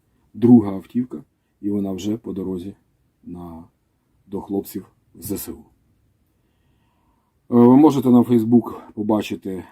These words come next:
репост мій публікації Ірини Грант, яка займалася, е, її команда придбанням і доставкою цієї автівки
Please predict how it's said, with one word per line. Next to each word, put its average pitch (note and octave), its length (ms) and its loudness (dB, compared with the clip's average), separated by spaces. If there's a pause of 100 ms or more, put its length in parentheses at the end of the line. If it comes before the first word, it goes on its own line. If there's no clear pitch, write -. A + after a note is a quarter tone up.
(120)
репост G#2+ 640 -2 (240)
мій G2+ 380 -2 (340)
публікації G#2+ 920 0
Ірини G2 420 2 (160)
Грант, G#2 600 -4
яка A2 400 -4
займалася, G#2 640 -4 (680)
е, G#2 120 -4
її A2 180 4
команда A2 500 0
придбанням G#2+ 720 0 (440)
і F2+ 400 -10 (180)
доставкою G#2 800 -6 (240)
цієї F#2+ 340 -6
автівки F#2 500 -16